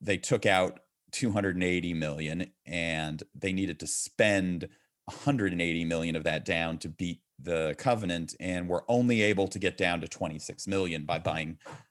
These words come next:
uh, long-term treasuries, which would not be cash equivalents under the loan agreements. Um,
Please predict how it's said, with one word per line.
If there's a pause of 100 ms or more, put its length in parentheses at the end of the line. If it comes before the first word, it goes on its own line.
uh,
long-term
treasuries,
which
would
not
be
cash
equivalents (100)
under
the
loan
agreements. (640)
Um,